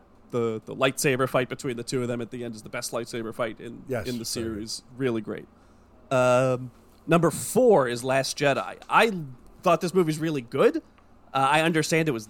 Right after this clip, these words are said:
Speaker 1: different, but that's kinda what I liked about it. I just, just love Rian Johnson's style. I thought it was very funny.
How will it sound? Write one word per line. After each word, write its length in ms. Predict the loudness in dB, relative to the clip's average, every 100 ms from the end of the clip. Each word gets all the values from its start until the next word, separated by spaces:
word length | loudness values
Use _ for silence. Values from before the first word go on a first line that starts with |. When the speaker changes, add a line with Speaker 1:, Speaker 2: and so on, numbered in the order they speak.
| -8
Speaker 1:
different, 380 | -8 -2 -4 -4
but 100 | -12
that's 120 | -14
kinda 220 | -10 -8 -6
what 120 | -8
I 60 | -8
liked 260 | -8 -8
about 260 | -6 -2 -2
it. 60 | -4
I 120 | -8
just, 300 | -10 -16 -14
just 200 | -16 -8
love 160 | -6 0
Rian 260 | 0 0
Johnson's 400 | -2 -6 -6 -10
style. 460 | -8 0 2 2 0
I 80 | -2
thought 200 | -4 -4
it 60 |
was 100 | -6
very 240 | -12 -14 -16
funny. 500 | -4 -2 -2 -4